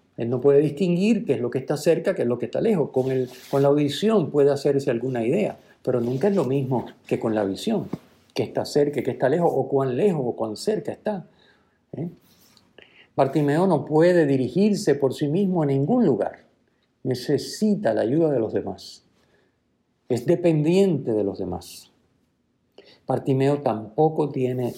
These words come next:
nada que dar. Al contrario, él está para que le den, para que lo ayuden, porque está desvalido, está limitado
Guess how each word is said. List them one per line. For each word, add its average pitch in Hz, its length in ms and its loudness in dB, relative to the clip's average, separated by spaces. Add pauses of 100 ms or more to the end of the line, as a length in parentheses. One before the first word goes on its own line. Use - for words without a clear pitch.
nada 147 800 -2
que 120 140 0
dar. 92 200 -6 (880)
Al 113 120 -4
contrario, 110 580 0 (580)
él 120 140 0
está 208 400 -4 (240)
para 110 220 -2
que 107 120 -2
le 104 160 2
den, 123 460 0
para 113 220 -2
que 117 100 -4
lo 107 120 0
ayuden, 202 680 2 (600)
porque 147 240 0
está 117 220 2
desvalido, 135 560 2
está 107 200 -2
limitado 135 800 0